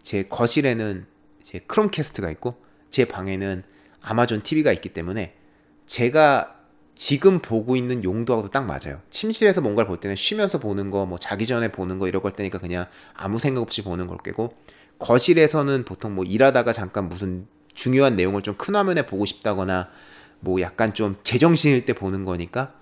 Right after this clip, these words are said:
정말 내가 컨텐츠를 골라서 보는 거고, 또 그런 차이를 좀 느꼈어요. 그래서 "아, 스마트 티비와 단순한 크롬캐스트는 다른 거구나"라는 거를 되게 많이 느꼈어요. 뭐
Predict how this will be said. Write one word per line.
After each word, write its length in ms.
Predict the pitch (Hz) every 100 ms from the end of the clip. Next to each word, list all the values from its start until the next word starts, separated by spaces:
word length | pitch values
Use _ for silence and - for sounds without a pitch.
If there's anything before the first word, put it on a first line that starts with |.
| -
정말 280 | - 95 92
내가 200 | 80 82
컨텐츠를 520 | - 165 151 - -
골라서 360 | 85 82 87
보는 280 | 85 80 80
거고, 260 | 85 85 87 _ _ - _ _ _
또 80 | 101
그런 300 | - 156 170
차이를 300 | - 165 123
좀 140 | 117
느꼈어요. 460 | 92 87 92 - 90
그래서 240 | 95 92 -
"아, 320 | 95 98 98 - _ _ _ - - - _
스마트 640 | - 226 226 226 - 196
티비와 600 | - 196 170 143 139 147 - _
단순한 500 | - 98 95 117 107
크롬캐스트는 640 | - 175 - 147 - 117 107
다른 300 | - 87 98
거구나"라는 760 | 92 78 80 87 _ - 92 92
거를 180 | 90 87
되게 200 | 90 87
많이 180 | 82 82
느꼈어요. 440 | 80 - 90 - - _ _ _ - - - - _ _ _ _ _ _
뭐 320 | 92 90 87